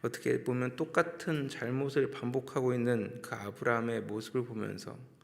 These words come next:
정말로 하나님, 하나님께서 그에게 계속해서 언약해 주시고 여러 가지 증거를 보여주셨음에도 불구하고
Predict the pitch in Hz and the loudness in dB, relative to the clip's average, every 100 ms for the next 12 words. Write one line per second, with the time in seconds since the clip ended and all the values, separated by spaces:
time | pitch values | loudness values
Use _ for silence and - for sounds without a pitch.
0 | - - - - 127 123 123 139 139 139 | -20 -20 -20 -4 4 4 6 4 2 -2
1 | - - 143 139 139 135 135 - 131 127 | -8 -2 0 2 4 2 0 2 4 4
2 | 135 - 139 - 147 143 127 113 - - | 2 -4 -6 -6 -4 0 2 0 -8 -16
3 | - - 104 123 127 127 - 131 123 110 | -14 -6 0 4 2 2 0 0 0 -6
4 | - 107 117 123 120 120 - 139 139 143 | -2 2 4 4 2 2 0 2 6 6
5 | 139 139 131 131 - - 135 127 - 139 | 6 4 4 4 0 -2 0 0 -2 -4
6 | 135 143 - 123 127 135 131 117 - 123 | 0 -2 0 -2 2 2 2 0 0 0
7 | 123 123 | 0 -2